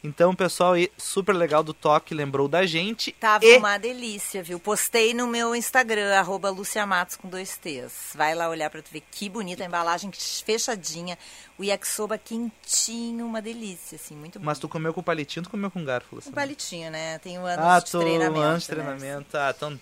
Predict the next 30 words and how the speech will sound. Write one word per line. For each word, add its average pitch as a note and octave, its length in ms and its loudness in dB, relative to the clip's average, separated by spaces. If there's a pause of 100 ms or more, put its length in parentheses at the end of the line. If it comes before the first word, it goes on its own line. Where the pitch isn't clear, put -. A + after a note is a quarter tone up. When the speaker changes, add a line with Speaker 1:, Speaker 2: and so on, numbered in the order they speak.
Speaker 1:
tá. F2+ 180 -6 (500)
Bom, D#4+ 220 4
e C#4 80 0
na D4 160 6
sexta-feira, A#3 840 0 (140)
eh, C#3 280 2
você C#3+ 360 -2
que F3 80 -6
acompanhou D3+ 400 -2
aqui C#3 180 -6
o C#3+ 60 -2
Band C#3 120 -2 (120)
News B2+ 320 -8
Happy A#2+ 240 -2
Hour, D3+ 400 6
o E3 80 -6
Michael E3+ 300 0
Valer D3 320 4
fez D#3+ 180 -4
o D#3 60 -8
comentário C#3+ 480 -2
sobre C#3+ 240 -6
as - 80 -8
pizzas C3 400 -8
da C#3 80 -2
Montecchio, C#3+ 640 -2 (500)
né? G#2 300 -6 (680)
E G3 240 -2 (140)
uma D#4 320 6
delas, D3+ 720 2